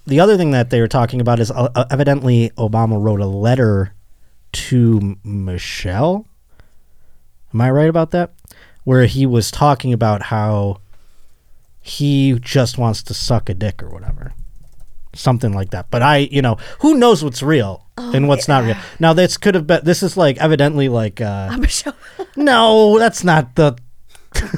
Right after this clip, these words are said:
Speaker 1: that's, I mean, we've all heard that one.
Speaker 2: We've heard that one. <laughs>
Speaker 1: That one's, like, a racist thing, you know what I'm saying? But, uh, there's a, like, a,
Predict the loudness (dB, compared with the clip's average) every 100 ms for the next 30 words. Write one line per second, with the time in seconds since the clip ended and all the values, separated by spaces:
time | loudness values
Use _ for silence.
0 | -6 -6 -6 -10 -12 -20 -16 -14 -14 -16
1 | -20 -20 -20 -20 -20 -14 -12 -4 2 2
2 | 2 0 2 4 2 4 4 4 2 2
3 | 0 0 2 2 0 -8 -8 -10 -6 -4
4 | -2 0 0 -2 -2 -4 2 2 4 0
5 | 0 0 2 2 4 4 4 2 0 -4
6 | -4 -4 -2 0 2 0 0 0 2 2
7 | 0 0 2 4 4 2 -2 -20 -20 -20
8 | -20 -20 -14 0 2 4 2 2 4 2
9 | 2 0